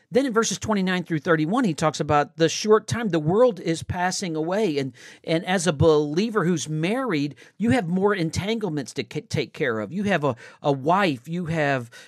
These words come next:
uh, children, you have extended families. That's more to take care of, and, and there are more earthly cares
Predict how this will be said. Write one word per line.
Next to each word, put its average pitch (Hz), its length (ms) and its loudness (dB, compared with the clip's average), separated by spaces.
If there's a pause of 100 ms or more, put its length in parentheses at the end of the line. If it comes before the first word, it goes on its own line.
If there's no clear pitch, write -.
(120)
uh, 123 140 -4
children, 151 680 4
you 165 160 -4
have 147 460 0
extended 156 520 -6
families. 175 540 -4
That's 165 320 -6
more 208 220 4
to 190 80 2
take 190 260 -8
care 226 240 0
of, 143 160 0
and, 139 200 -4 (420)
and 139 440 -8
there 196 280 0
are 185 100 0
more 202 380 2
earthly 202 460 -2
cares 160 680 -6